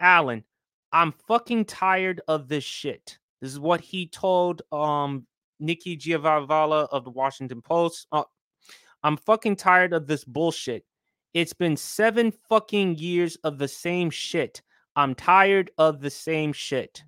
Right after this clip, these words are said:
And I echo everything that Jonathan Allen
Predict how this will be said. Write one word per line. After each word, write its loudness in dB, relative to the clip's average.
And 6
I 6
echo 2
everything -2
that -4
Jonathan 0
Allen 0